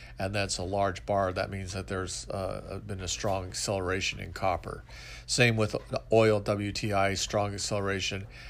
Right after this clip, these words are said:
And the big catch is money supply, five thousand to about twenty thousand, and the, uh, seventy-five percentile up in the seventy, seventeen thousand range, which means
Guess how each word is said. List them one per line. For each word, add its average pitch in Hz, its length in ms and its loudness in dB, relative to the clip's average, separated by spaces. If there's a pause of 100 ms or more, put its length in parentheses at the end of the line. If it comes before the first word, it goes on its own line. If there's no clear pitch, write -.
(160)
And 110 200 4
the 104 80 0
big 127 260 4
catch 95 380 4
is 92 360 -2
money 113 280 2
supply, 90 480 -2
five 98 360 2
thousand 107 840 2
to 101 200 -4
about 95 400 2
twenty 104 300 -6
thousand, 98 640 0 (500)
and 98 300 -2
the, 98 280 -2 (100)
uh, - 80 -10 (360)
seventy-five 107 640 2
percentile 98 760 2
up 107 200 0
in 98 160 -4
the 95 100 -4
seventy, 95 460 -2 (300)
seventeen 98 500 -2
thousand 95 500 2
range, 101 400 0
which 95 300 -4
means 95 460 -6